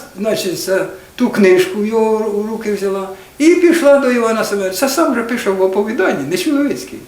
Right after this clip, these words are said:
Та й приходить: «Та що ж це ви, паничу, то таке б висміяли ж мене? Нащо ж ви на, на сміх людський виставили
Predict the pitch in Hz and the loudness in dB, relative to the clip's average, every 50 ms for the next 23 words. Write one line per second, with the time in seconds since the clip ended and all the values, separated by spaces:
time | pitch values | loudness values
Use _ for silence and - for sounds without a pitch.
0 | - - - - - 277 117 - - 320 311 - - 202 196 185 185 180 175 - | -20 -20 -12 -2 0 2 2 4 4 2 2 4 4 2 2 4 2 -2 -2 -4
1 | - - - 196 202 196 - - - 294 311 - - - - 285 302 302 294 285 | -8 -4 0 0 0 0 -2 -4 -4 -4 -4 -4 -6 -6 -6 -4 -4 -2 -4 -4
2 | 294 - - - - - - - - - 254 262 262 277 285 269 269 - 294 302 | -4 -6 -10 -16 -20 -20 -20 -14 -2 2 4 4 4 4 2 2 0 -2 0 0
3 | 294 277 269 269 269 254 262 254 247 - 262 254 254 - 247 262 277 - - - | 2 2 0 0 -2 -2 0 -2 0 2 0 0 0 0 0 0 0 0 -2 -2
4 | 233 208 196 170 156 151 135 117 123 127 123 - - - - - - - - - | 2 2 4 4 4 2 0 -2 -4 -8 -10 -12 -16 -20 -20 -20 -20 -16 -6 -2
5 | 240 339 349 349 320 - - 285 269 247 262 269 262 262 254 240 214 208 240 233 | 2 4 4 4 4 4 4 2 2 2 2 2 2 4 4 2 2 0 0 -2
6 | - - 262 269 247 - - 233 202 - - - 226 220 196 202 208 196 - - | 0 0 0 0 0 -2 -4 -6 -6 -6 -6 -4 -2 2 2 2 2 2 0 0
7 | 202 185 180 180 175 | 0 0 2 0 0